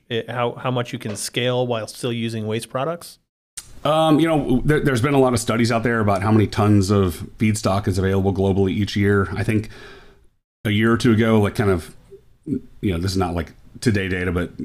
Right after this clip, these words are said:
Speaker 2: pretty current, there's about thirty million tons of that product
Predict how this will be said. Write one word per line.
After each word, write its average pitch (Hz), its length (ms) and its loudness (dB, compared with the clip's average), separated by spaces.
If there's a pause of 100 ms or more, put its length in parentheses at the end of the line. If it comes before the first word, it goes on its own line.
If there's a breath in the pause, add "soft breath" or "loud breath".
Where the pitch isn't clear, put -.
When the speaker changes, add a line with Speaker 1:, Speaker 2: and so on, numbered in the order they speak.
(260)
Speaker 2:
pretty 107 160 -2
current, 98 320 0
there's 95 180 -2
about 90 220 -2
thirty 104 240 0
million 95 360 2
tons 95 280 0
of 90 120 -2
that 92 160 -2
product 92 500 -4